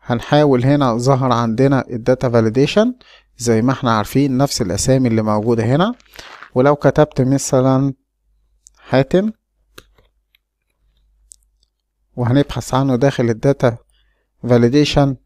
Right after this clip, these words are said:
هنلاقيه ظهر آخر اسم. طيب أنا كده محتاج أبحث داخل الداتا فاليديشن،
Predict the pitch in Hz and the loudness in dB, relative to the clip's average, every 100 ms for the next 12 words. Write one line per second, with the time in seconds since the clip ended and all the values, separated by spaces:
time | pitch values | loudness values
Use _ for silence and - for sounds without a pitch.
0 | - 110 110 - 123 127 123 _ _ - | -8 -2 -2 0 2 2 0 _ _ -8
1 | 120 123 120 120 - 127 120 113 - - | 0 0 2 -2 -2 -2 -2 -6 -10 -12
2 | - _ _ - _ - 107 101 104 _ | -14 _ _ -20 _ -2 0 0 -4 _
3 | - 175 170 180 175 160 - 175 170 - | 0 2 4 4 2 0 2 2 2 -2
4 | _ - 165 - 143 123 131 156 - 156 | _ -4 -4 -2 -4 0 2 2 2 0
5 | 147 - - - _ _ - 135 123 120 | 0 -4 -20 -20 _ _ -4 0 2 4
6 | 120 110 147 - 131 117 117 151 - 226 | 4 4 2 0 0 0 2 0 2 -2